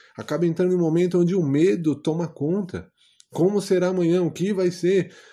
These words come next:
Sabe, será que isso é Deus, não é Deus? E às vezes nós começamos a questionar Deus. Às vezes nós entramos num questionamento de Deus, por quê?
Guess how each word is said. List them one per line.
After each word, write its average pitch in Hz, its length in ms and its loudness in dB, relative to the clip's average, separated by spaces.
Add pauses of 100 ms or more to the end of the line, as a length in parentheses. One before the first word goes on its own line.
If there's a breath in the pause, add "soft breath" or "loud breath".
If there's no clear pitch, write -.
(120)
Sabe, 170 260 -2
será 170 280 0
que 180 140 -6
isso 175 120 -4
é 151 80 2
Deus, 165 380 4
não 170 80 2
é 156 60 2
Deus? 160 420 4
E 151 40 2
às 143 120 2
vezes 175 160 2
nós 180 120 -2
começamos 180 420 -2
a 180 60 4
questionar 180 500 0
Deus. 180 600 2 (360 loud breath)
Às 117 140 -2
vezes 165 120 2
nós 175 180 2
entramos 175 380 2
num 180 80 -2
questionamento 170 880 -2
de 175 200 -4
Deus, 170 520 2
por 175 240 -2
quê? 170 500 -2